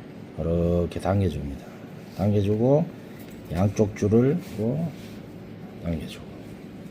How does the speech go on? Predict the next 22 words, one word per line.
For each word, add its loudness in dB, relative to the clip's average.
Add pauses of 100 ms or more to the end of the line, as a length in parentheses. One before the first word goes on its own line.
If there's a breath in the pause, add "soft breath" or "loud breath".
(140)
자, -10
요 2
상태로 8
깔끔하게 8
됩니다. -4
요 -10
상태로 0 (1000 loud breath)
짜투리 6
줄을 8 (260)
잘라줍니다. 2 (2000)
짜투리 -6
줄을, -2 (460)
너무 10
짜투리 12
줄을 12
보통 10
자를 8
때 10
보면 8 (320 loud breath)
성격 12
깔끔하신 10
분들은 10